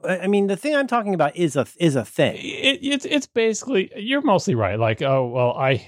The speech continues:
Speaker 2: I hid it behind a secret bookshelf that looks like a bookshelf, but
Speaker 1: Well,
Speaker 2: it's
Speaker 1: like,
Speaker 2: really
Speaker 1: in the
Speaker 2: safe."
Speaker 1: Indiana Jones warehouse, one of these boxes has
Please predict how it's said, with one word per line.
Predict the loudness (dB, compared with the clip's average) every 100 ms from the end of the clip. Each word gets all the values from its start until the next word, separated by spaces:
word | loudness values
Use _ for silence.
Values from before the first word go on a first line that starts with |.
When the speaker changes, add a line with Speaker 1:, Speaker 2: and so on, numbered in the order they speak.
| -4
Speaker 2:
I | -4
hid | 0 0
it | 0
behind | 0 0 2
a | 0
secret | 0 -2 0
bookshelf | -2 0 0 2
that | 0 -2 0
looks | 0 2
like | 0 0
a | 0
bookshelf, | -2 2 2 2
but | 2
Speaker 1:
Well, | 4
Speaker 2:
it's | 2
Speaker 1:
like, |
Speaker 2:
really | 0 2
Speaker 1:
in | 2
the | 2
Speaker 2:
safe." |
Speaker 1:
Indiana | 2 2 2 0
Jones | 0 0 0 0
warehouse, | 0 0 0 0 0 0 -6 -10 -12 _ _
one | 0 2
of | 2
these | 0 -2
boxes | 0 0 0 -2 0 2 0 -4 -14 _ _ _ _ _ _
has | -4 0 2 2 2 -2 -6 -12